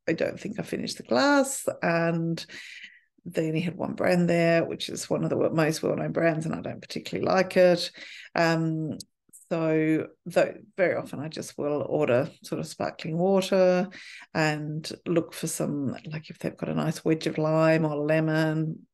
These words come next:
bonus points if they've got some fresh mint or can really pimp it up with something really nice like that.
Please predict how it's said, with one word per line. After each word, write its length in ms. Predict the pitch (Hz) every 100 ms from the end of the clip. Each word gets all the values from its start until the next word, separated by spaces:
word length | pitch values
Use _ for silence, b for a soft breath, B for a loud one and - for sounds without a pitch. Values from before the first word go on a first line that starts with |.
| -
bonus 280 | 165 165 165
points 320 | - 160 -
if 80 | 160
they've 80 | -
got 160 | -
some 140 | - 151
fresh 380 | - 160 -
mint 400 | 165 170 175 196
or 160 | 151 156
can 140 | 175
really 200 | 165 160
pimp 300 | 165 240 180
it 60 | 190
up 180 | 185 185
with 120 | 196
something 380 | 202 180 - 165
really 220 | 160 160
nice 340 | 156 160 160
like 220 | 165 156 -
that. 240 | 120 87